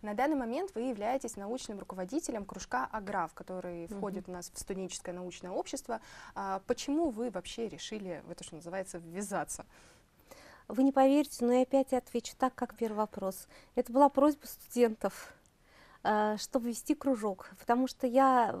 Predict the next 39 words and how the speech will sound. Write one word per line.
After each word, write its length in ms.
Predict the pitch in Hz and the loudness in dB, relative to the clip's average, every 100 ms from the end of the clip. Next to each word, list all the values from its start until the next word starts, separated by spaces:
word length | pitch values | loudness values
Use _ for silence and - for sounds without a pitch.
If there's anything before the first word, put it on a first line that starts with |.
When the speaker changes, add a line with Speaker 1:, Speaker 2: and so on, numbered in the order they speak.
| - | -8
Speaker 2:
вообще 460 | 196 220 240 - | -2 -2 0 0
с 40 | 254 | 0
самого 320 | - 269 254 | 4 4 4
начала, 440 | 240 247 311 320 | 0 2 2 2
с 60 | - | 0
студенческих 640 | - 226 220 247 - - - | -6 -8 -2 -2 -2 -10 -4
лет, 160 | 285 320 | -2 0
ходила 340 | 226 214 277 | -2 0 0
всегда 320 | 254 214 202 | -2 -4 0
на 80 | 247 | 0
другой 300 | 240 226 240 | 0 -2 -2
кружок. 480 | - 190 175 - - _ - - - | -2 -6 -4 -6 -8 _ -20 -16 2
Я 100 | 202 | 4
долгое 260 | 285 285 | 4 4
время 220 | 269 302 277 | 2 2 2
ходила 320 | 233 226 262 | 0 2 2
на 100 | 254 | 4
античный 400 | 240 269 - 254 | 2 -2 -4 -4
понедельник, 720 | - 247 240 214 175 151 - - - - | 0 0 0 -2 -2 -4 -10 -20 -20 -4
и 80 | 220 | 2
мысли 320 | 247 285 254 | 4 4 2
создать 460 | 233 233 220 247 - | -2 -4 0 0 0
как-то, 420 | - - - - - | -6 -8 -4 -6 -4
как-то 460 | 226 - - - | -8 -8 -4 2
отдельный 360 | 220 208 240 226 | 2 6 4 4
кружок 420 | - 233 294 - | 0 2 2 2
у 40 | 214 | -2
меня, 180 | 208 226 | 0 -2
в 40 | |
общем-то, 340 | 214 - 214 196 | -4 -4 -2 2
долго 340 | 220 240 226 | 4 4 2
не 200 | 208 185 | 0 0
было, 180 | 170 160 | -2 -4
пока 280 | - - 247 | -4 0 0
меня 220 | 247 226 | 0 0
не 100 | 208 | -4
уговорили 400 | 185 190 190 220 | -4 -2 -2 -4
студенты. 640 | - 208 175 156 - - - - - - - | -6 -8 -4 -4 -6 -12 -16 -18 -20 -12 0
Но, 440 | 226 285 294 - | 4 6 6 4